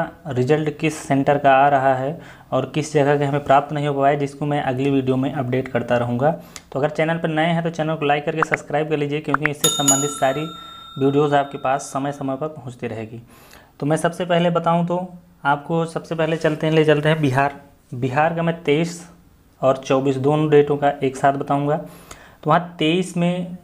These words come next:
मुजफ्फरपुर सेंटर में तेईस तारीख को तीस कैंडिडेट बुलाए गए थे और तीस के तीसों फिट हुए।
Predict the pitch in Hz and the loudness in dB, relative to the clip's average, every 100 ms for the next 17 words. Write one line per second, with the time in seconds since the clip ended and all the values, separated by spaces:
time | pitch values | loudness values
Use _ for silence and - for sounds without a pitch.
0 | - - 143 135 143 170 160 160 151 147 | -20 -12 -2 0 2 2 0 -2 -6 -4
1 | 139 143 143 135 131 143 170 - - - | -2 2 2 2 -2 -4 -8 -14 -20 -20
2 | - - - _ - 151 190 190 175 180 | -20 -20 -20 _ 2 4 6 6 4 4
3 | 180 180 175 - 165 185 - 165 160 147 | -2 -6 -6 -6 -2 -2 0 0 2 2
4 | 143 135 131 127 131 127 147 156 - 147 | 0 2 4 4 2 0 0 0 0 0
5 | 165 165 156 135 127 135 - 123 120 110 | 0 0 0 0 0 -2 -2 -6 -6 -8